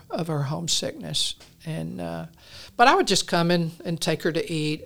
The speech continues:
and sit with her and talk, and we became great friends. And, uh, I just became kind of a mentor to her, like people did to me. Um, she graduated last year, uh,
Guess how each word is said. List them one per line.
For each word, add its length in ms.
and 360
sit 260
with 260
her 180
and 300
talk, 460
and 180
we 120
became 440
great 280
friends. 640
And, 420
uh, 300
I 60
just 320
became 340
kind 200
of 80
a 80
mentor 520
to 100
her, 540
like 280
people 340
did 340
to 100
me. 460
Um, 580
she 200
graduated 640
last 380
year, 340
uh, 600